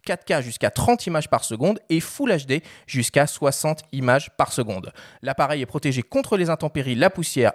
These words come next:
et les conditions extrêmes de prise de vue. Il est doté du Wi-Fi et du Bluetooth. Le Pentax K trois Mark trois sera disponible à la fin du mois d'avril et proposé nu au prix de mille neuf cent quatre-vingt-dix-neuf euros.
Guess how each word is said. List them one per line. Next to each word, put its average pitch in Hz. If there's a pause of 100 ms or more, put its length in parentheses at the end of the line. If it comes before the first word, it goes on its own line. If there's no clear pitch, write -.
et 143
les 113
conditions 139 (140)
extrêmes 202
de 147
prise 135
de 113
vue. 131 (280)
Il 254
est 190
doté 139
du 143
Wi-Fi 185 (240)
et 277
du 226
Bluetooth. - (400)
Le 247
Pentax 240
K -
trois -
Mark 180
trois -
sera 127
disponible 139
à 113
la 110
fin 131
du 120
mois 107
d'avril 127 (260)
et 101
proposé 117
nu 120 (140)
au 123
prix 214
de 165
mille 240
neuf 175
cent -
quatre-vingt-dix-neuf 117 (100)
euros. 175